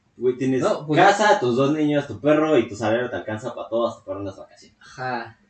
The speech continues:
Speaker 1: Entonces imagínate, este, pues ya, ya en clases soci-, eh, socioeconómicas un poco más acomodadas, pues obviamente van a estar más. Eh, entonces, pues,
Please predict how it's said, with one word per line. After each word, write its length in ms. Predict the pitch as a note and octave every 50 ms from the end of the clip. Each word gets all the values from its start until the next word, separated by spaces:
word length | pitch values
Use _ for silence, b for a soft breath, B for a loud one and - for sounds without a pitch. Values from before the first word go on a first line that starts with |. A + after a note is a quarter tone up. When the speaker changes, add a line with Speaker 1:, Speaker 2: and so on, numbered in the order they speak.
| _
Speaker 1:
Entonces 320 | - B2 A#2 D3 D3 C#3 D3
imagínate, 960 | C#3+ C#3+ C#3 C#3 - D#3+ D#3 D#3 D3+ D3+ D3+ D3+ D3+ D3+ C#3 - G#2+ A2+
este, 640 | G#2+ G2+ - - _ _ _ G#2 G2+ G2+ G2 F#2+ - - -
pues 160 | A2 A2 G#2+
ya, 120 | A2+ C3 B2+ A#2 A#2
ya 220 | A2 B2 B2+ C3 C#3 C#3 C3+ A#2 A#2+ A2+
en 240 | A2 G#2+ G#2+ G#2+ G#2+
clases 360 | A2+ A#2+ A#2+ A#2+ A#2 - A2
soci-, 220 | G2 G2 - - - -
eh, 180 | G#2 G#2 G2+ G2
socioeconómicas 760 | G2 G2 - G#2+ G2 - G2 G2 G2+ A2 A2+ A2+ G#2 G2+ A2+
un 80 | G#2+ G#2+
poco 180 | A2 - A2
más 160 | A2 A2 G#2+ A#2+
acomodadas, 640 | A#2 - A#2+ B2 B2+ C3 B2+ A#2 - - - - b b b b b b -
pues 160 | F3+ F3+ -
obviamente 400 | G#3 G3+ G3 F#3+ F#3 F3 E3+ E3
van 160 | D#3+ D#3+ D#3
a 40 | D#3+
estar 200 | D#3+ - D3+ D3+
más. 200 | D#3 D3+ C#3 - - - - - - - - - - - _ - - - -
Eh, 480 | G#2+ G#2+ G#2 G2+ G2+ G2+ G2+ G2+ - B2+
entonces, 580 | C#3+ C#3 - G3 G3+ F#3 F#3 F#3 F3 - - -
pues, 300 | B2 A#2+ A2+ A2+ - -